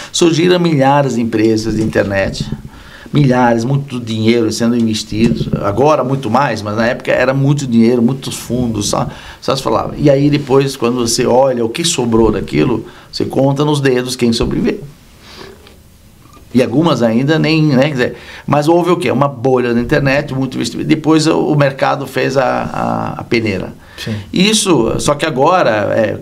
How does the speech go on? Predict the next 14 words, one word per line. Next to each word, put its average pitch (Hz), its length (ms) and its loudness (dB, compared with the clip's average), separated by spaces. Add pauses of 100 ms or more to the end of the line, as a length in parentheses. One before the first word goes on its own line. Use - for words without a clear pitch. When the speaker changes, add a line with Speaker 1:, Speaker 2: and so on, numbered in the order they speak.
Speaker 1:
a 120 80 -10
quantidade 120 520 -2
de 110 80 -6
startup 131 420 -4
é - 60 -2
muito 160 500 2
maior 165 460 2
e 170 60 -2
foi 170 160 2
investido 143 520 -2
muitos 135 580 0
bilhões 120 580 0
a 107 80 0
mais. - 520 -6